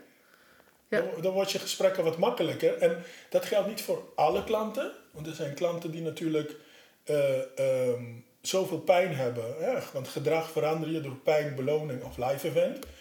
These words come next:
Speaker 2: Je hebt klanten die zoveel pijn hebben, die, die zeggen van, "Doe maar wat je wil met mij." Dat zijn de makkelijkste klanten, want dan hoef ik geen engagement te gaan zoeken.
Speaker 1: Nee.
Speaker 2: Jij kan gewoon niet meer.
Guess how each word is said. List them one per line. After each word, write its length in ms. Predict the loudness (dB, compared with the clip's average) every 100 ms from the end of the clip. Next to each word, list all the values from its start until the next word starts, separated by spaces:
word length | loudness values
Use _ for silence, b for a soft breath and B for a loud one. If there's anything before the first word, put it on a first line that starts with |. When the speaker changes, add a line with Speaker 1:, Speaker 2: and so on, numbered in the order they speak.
| B B
Speaker 2:
Je 80 | 0
hebt 120 | 0
klanten 340 | 4 2 2 -2
die 100 | -4
zoveel 320 | 0 0 -2
pijn 300 | 4 4 4
hebben, 400 | 2 0 2 0 -2 B B B B
die, 400 | -8 -6 -6 -6
die 100 | -4
zeggen 240 | 0 0 0
van, 160 | -4
"Doe 120 | -2 0
maar 120 | 0
wat 160 | 0
je 100 | -2 0
wil 160 | 0
met 180 | 0 -4
mij." 140 | -4 -2
Dat 120 | 0
zijn 140 | 0
de 60 | -2
makkelijkste 480 | -4 -4 -4 -6 -2
klanten, 380 | 4 4 2 -2
want 120 | 2
dan 100 | 2
hoef 160 | 2
ik 120 | -4 -4
geen 160 | -4
engagement 520 | -4 0 0 0 -2
te 80 | -4
gaan 160 | -4 -6
zoeken. 240 | -4 -4
Speaker 1:
Nee. 80 | 0
Speaker 2:
Jij 80 | 0
kan 260 | 0 -2
gewoon 280 | 2 2 2 -2
niet 140 | -12
meer. 240 | -14 -16